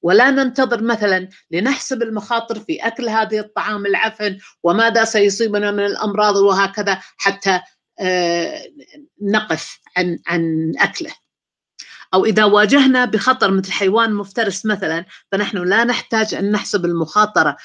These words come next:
في مواجهة هذا الحيوان أو الهرب منه. نحن ببساطة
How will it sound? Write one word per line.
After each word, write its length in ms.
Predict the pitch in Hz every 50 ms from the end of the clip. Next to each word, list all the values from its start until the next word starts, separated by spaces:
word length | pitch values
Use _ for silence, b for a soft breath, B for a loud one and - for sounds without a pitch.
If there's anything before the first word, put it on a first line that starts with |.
| B B B
في 140 | - 196 185
مواجهة 600 | 170 156 156 160 160 156 156 214 226 220 196 202 -
هذا 220 | 175 156 147 165
الحيوان 600 | 156 147 - - 165 156 151 156 156 147 151 143 b b b b b -
أو 160 | 254 214 180
الهرب 420 | 160 147 - - 185 - 196 139 - - -
منه. 120 | 139 135 _ _ _ _ _ _ _ _ _ _ -
نحن 240 | 160 - 175 160 147
ببساطة 600 | 139 - 156 - - 208 208 202 202 226 214